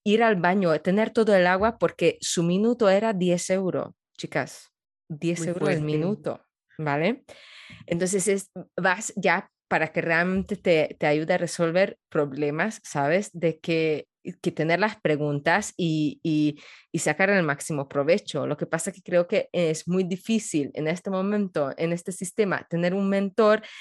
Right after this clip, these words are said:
Speaker 1: y pagarlo la hora, que es, eh, que rentabilizar para unas personas creo que es muy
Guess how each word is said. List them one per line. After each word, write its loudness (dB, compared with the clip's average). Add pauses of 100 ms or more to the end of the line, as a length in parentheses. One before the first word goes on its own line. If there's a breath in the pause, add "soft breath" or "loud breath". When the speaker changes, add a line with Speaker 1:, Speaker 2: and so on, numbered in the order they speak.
(160 loud breath)
Speaker 1:
y 0
pagarlo 2 (280)
la 2
hora, 2 (380 soft breath)
que 4
es, -2
eh, 4 (540)
que 0 (540)
rentabilizar 2
para 4
unas 0
personas -2
creo -4
que 0
es -6
muy 0